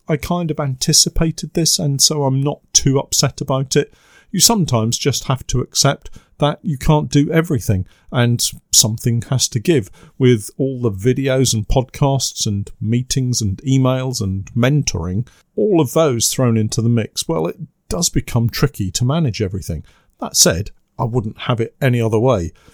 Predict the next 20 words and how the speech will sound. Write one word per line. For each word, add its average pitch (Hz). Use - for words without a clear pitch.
Steph -
has 110
a 104
Bob 104
Marley 123
poster 92
that -
says, 107
"Live 160
the 135
life 127
you 110
love, 160
love 127
the 113
life 107
you 110
live." 98
Or 101
it -